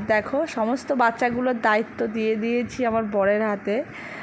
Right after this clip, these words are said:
তো ওরা একবার এইটাতে উঠছে, একবার বসছে। এবার দেখো, এইটার মধ্যে পা তুলে দিয়ে বসবে এটার ওপরে। দুটোই, মানে, এখানে কিন্তু সব একই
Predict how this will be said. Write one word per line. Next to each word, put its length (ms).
তো 140
ওরা 360
একবার 300
এইটাতে 380
উঠছে, 480
একবার 680
বসছে। 720
এবার 200
দেখো, 300
এইটার 300
মধ্যে 320
পা 340
তুলে 240
দিয়ে 240
বসবে 580
এটার 240
ওপরে। 360
দুটোই, 680
মানে, 360
এখানে 260
কিন্তু 240
সব 320
একই 340